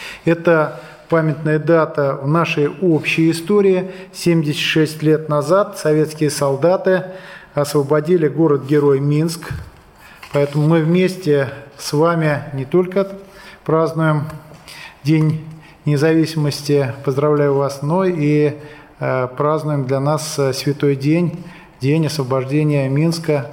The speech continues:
нашими дедами, прадедами, солдатами, офицерами советской армии. Это общая дата в нашей общей истории. Лидеры наших стран,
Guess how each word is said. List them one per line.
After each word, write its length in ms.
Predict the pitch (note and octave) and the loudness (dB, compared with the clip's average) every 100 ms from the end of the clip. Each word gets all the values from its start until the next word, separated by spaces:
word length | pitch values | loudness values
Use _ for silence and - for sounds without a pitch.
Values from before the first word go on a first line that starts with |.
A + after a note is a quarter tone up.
| - | -4
нашими 720 | C#3 C#3+ - C#3+ C#3+ C3+ A#2+ - - - | -2 -2 -2 0 0 -2 -6 -12 -18 -10
дедами, 540 | C3+ B2+ F3 E3+ E3 D#3 | -2 2 2 2 2 0
прадедами, 880 | D#3 C#3 D3 D3+ D3+ D3 C#3+ C#3 A#2 - - - - - - | -2 0 0 0 0 0 2 0 -4 -10 -20 -20 -20 -20 -20
солдатами, 720 | - - C3+ B2+ D#3+ D#3+ C#3+ | -12 -4 -2 0 -2 0 -4
офицерами 600 | B2 B2+ - D#3 D3+ C#3+ | -4 -6 -2 0 2 0
советской 580 | B2+ C#3 C3+ D3 D3 C#3 | 0 0 0 0 -2 -2
армии. 420 | C3+ B2+ B2+ A#2+ A#2+ - - - | 0 0 -2 -2 -6 -12 -20 -6
Это 640 | D3 D3 D#3+ D3+ C#3+ A#2 - - - - | -6 0 2 2 2 -4 -12 -18 -20 -6
общая 680 | D#3 D#3 - C#3+ C3+ B2+ A#2+ - - - - - - - - - - - - - - | -2 -2 0 0 0 0 -6 -16 -20 -20 -20 -20 -20 -20 -20 -20 -20 -20 -20 -20 -4
дата 680 | B2+ D3+ F#3 G#3 G#3 E3 - - | 2 2 2 0 -2 -4 -12 -4
в 60 | |
нашей 560 | C3 D3 D#3 E3+ E3+ D#3+ - - - | 0 0 0 0 0 0 -6 -18 -4
общей 340 | C#3 C#3 - D3+ | -2 0 0 -2
истории. 600 | - - C3+ B2+ A#2+ A#2+ - - - - - - | -2 0 2 2 0 -2 -8 -16 -20 -20 -6 2
Лидеры 420 | D#3+ D#3+ C#3+ C3 | 2 4 2 2
наших 420 | D3 C#3+ - C3 | 0 0 -2 -6
стран, 520 | - C#3 C3 C#3 E3+ | -4 -2 0 0 -4